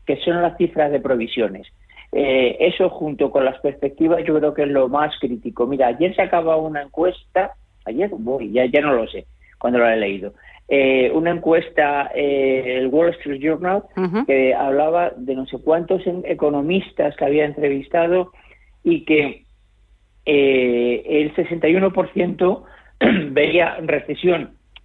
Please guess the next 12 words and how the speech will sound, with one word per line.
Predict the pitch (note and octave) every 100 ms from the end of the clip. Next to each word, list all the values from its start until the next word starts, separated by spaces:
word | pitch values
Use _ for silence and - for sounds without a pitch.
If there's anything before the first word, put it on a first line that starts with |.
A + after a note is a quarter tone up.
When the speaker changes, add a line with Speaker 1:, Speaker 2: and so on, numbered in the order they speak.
| -
Speaker 1:
en | D3+
algún, | D3+ D3 D3+ F3+ F3+ -
en | C#3
algún | C#3 C#3+ E3+ D#3 E3+ E3
nivel | D#3+ D3+
de | D3
profundidad | D3 D3+ D3+ D3 C#3 D3+ D#3+
durante | D3 C3+ B2+ A#2+ B2 A#2+ A2+ A2 A2+ B2+
el, | B2 A#2
el | A2+ B2
año | C3 C3
presente. | A#2 A#2 A#2 A2 G2+ G2